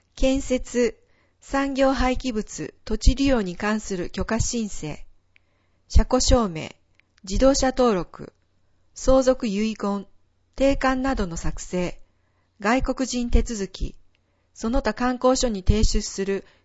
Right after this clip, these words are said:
許認可書類の作成提出などの相談。秘密は厳守されます。相談料は無料。相談員、愛知県行政書士会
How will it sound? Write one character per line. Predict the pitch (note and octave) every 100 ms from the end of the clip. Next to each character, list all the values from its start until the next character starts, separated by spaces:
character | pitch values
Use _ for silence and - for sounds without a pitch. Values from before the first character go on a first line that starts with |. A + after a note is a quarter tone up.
| _
許 | -
認 | G#3+ C4
可 | C4 B3+
書 | B3+ A#3
類 | G#3
の | E3
作 | E3 F#3 -
成 | - A3+
提 | G#3+ A3+ A3+
出 | G#3 A3 -
な | A3
ど | G#3 E3
の | D3
相 | F#3 F3+
談。 | F3+ F3 E3+ - _ _ _ _ _ _
秘 | _ A#3+
密 | C4 -
は | C4+ C4+
厳 | C4+
守 | C#4 G#3
さ | -
れ | E3
ま | D#3+ D#3+
す。 | - - _ _ _ _ _ _
相 | - C4+ C4+
談 | C#4 C4
料 | G3 E3+
は | D#3 D3 -
無 | F3
料。 | F#3 F3+ E3+ - _ _ _ _ _ _ _
相 | - - C4+ C4+
談 | C4+ A#3+
員、 | G3 E3+ D#3 - - _ _ _ _ _
愛 | - B3 C#4
知 | -
県 | - G3
行 | E3+ G#3+
政 | A#3+ A#3+ A#3
書 | -
士 | A3 A#3+
会 | - E3 D3+